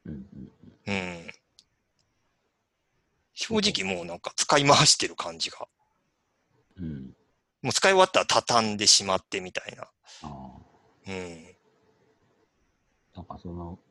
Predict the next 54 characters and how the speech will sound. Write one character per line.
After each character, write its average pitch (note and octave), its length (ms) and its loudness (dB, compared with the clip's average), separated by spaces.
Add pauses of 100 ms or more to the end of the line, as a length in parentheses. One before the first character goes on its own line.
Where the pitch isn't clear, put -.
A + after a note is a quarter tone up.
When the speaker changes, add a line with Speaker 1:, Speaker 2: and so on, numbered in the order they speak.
(180)
Speaker 1:
店 D3 260 2
員 D3+ 180 4
側 C3 420 0 (680)
Speaker 2:
う A2 60 -4
ん。 F#2 240 -4 (440)
Speaker 1:
の D3 160 -4
人 - 220 -4
の E3+ 200 4
リ G#2 140 4
ス - 100 -10
ク - 120 -14
と - 120 -12
し - 100 -20
て、 - 300 -4
そ - 100 -16
の E3 100 -10
誰 F#2 220 -6
が、 - 80 -4
Speaker 2:
う G#2+ 40 0
ん。 G2 340 -6 (320)
Speaker 1:
い - 20 -16
き F#2 80 -14
な F2 80 -12
り E2 80 -10
来 - 40 -20
た F2+ 120 -12
人 C#2+ 240 -18
が A1+ 160 -18 (180)
ね、 D#2+ 180 -12 (720)
あ E2 80 -16
の、 D2+ 260 -14 (100)
袋 D2+ 240 -8
が C#2 60 -12
さ D#2+ 120 -14
れ D2 80 -12
た D2 120 -16
そ D2+ 80 -16
こ D#2 140 -10
に D2+ 60 -10
詰 D#2+ 220 -12
め D2+ 80 -12
ろ C#2 100 -12
み A#1+ 100 -18
た A1+ 80 -18
い G#1 40 -20
な F#2 120 -20 (120)
の D#2+ 100 -16
は、 C2+ 100 -18 (320)
Speaker 2:
う - 40 -20
ん。 - 40 -20 (1200)
Speaker 1:
ち - 60 -14
ょ - 20 -10
っ - 40 -12
と、 - 120 -16